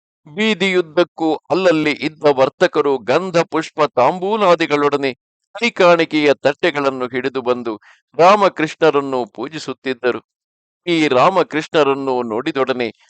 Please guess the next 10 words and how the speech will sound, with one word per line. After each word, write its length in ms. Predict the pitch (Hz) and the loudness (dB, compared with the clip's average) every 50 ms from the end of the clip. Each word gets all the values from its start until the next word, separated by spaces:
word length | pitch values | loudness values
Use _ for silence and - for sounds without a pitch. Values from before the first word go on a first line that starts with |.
| _ _ - | _ _ 2
ಆ 180 | 165 175 175 170 | 4 6 6 6
ಮಧುರಾಪುರಿಯಲ್ಲಿದ್ದ 1300 | 160 156 156 165 170 196 196 208 202 220 233 214 - 208 196 190 180 175 170 165 160 160 156 - - 151 147 | 4 4 2 2 2 2 2 4 4 4 4 2 0 0 0 2 2 2 2 2 2 0 -2 -2 0 0 0
ಸ್ತ್ರೀಯರೆಲ್ಲರೂ 1000 | 143 - _ - 151 147 185 202 190 175 156 156 151 151 147 143 139 139 135 | 0 -2 _ -6 -4 -2 0 0 2 4 4 2 2 2 2 0 0 -2 -4
ಕಾಮ 460 | 123 _ _ - 131 147 175 202 208 | -6 _ _ 0 2 4 4 4 4
ವಿಕಾರದಿಂದ 840 | 202 180 156 143 143 - - 180 185 180 156 147 139 147 143 139 135 135 | 2 0 0 0 -4 0 4 4 4 6 4 2 2 0 -2 0 2 4
ಮನಸ್ಸು 680 | 135 131 123 120 123 139 165 190 180 - - - 143 | 4 4 4 2 0 0 2 2 0 0 -2 -8 -6
ಕಲಗಿ, 380 | - 131 123 135 139 135 131 113 - _ _ _ _ _ _ _ - | -2 -2 0 0 0 -2 -4 -8 -8 _ _ _ _ _ _ _ 0
ಮೈಮೇಲಿನ 640 | 196 220 226 226 208 208 202 196 185 180 180 170 | 2 2 2 2 4 4 4 4 4 4 2 2
ವಸ್ತ್ರಾಭರಣಗಳು 1160 | 165 156 147 156 151 - - 170 180 185 190 196 185 202 190 180 175 170 147 160 156 151 151 139 _ - | 2 4 4 2 0 0 0 4 6 6 6 6 4 4 4 4 4 4 2 2 2 2 2 0 _ -2
ಕದಲಿದುದನ್ನು 880 | - 120 143 160 202 202 202 214 214 220 180 185 180 175 165 160 151 143 | 0 0 2 2 2 0 0 -2 -2 -2 0 0 0 0 -2 -2 -4 -4